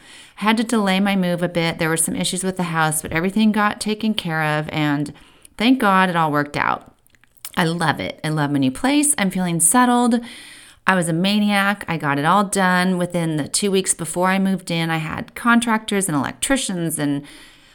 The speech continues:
w-, a handyman and trim work, and I was installing my own curtain rods and painting and, telling ya,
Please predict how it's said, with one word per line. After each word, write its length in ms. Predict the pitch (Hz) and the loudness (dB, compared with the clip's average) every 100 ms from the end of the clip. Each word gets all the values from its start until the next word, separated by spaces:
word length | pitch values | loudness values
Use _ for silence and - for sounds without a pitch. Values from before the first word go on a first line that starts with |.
| - | -10
w-, 300 | 214 233 233 | -4 -4 -4
a 40 | 226 | 0
handyman 680 | 233 285 247 196 180 165 151 | 4 6 6 4 2 0 0
and 140 | 156 | 0
trim 280 | - 254 226 | 2 4 4
work, 300 | 190 165 170 | 2 0 -2
and 80 | 165 | 0
I 180 | 156 | 0
was 340 | 151 147 - - | 0 0 0 0
installing 540 | 156 156 - 139 160 | -2 -2 0 0 2
my 180 | 175 175 | 0 0
own 140 | 190 208 | -2 -2
curtain 300 | 247 - 214 | -4 -2 0
rods 460 | 190 170 165 151 | 2 0 -2 -4
and 160 | 165 151 | -4 4
painting 600 | 247 247 240 190 165 156 | 6 6 0 -4 -2 -2
and, 200 | 139 - - - - _ _ _ | -2 -4 -12 -20 -20 _ _ _
telling 380 | - 220 220 214 | -2 2 4 4
ya, 240 | 214 208 | 2 0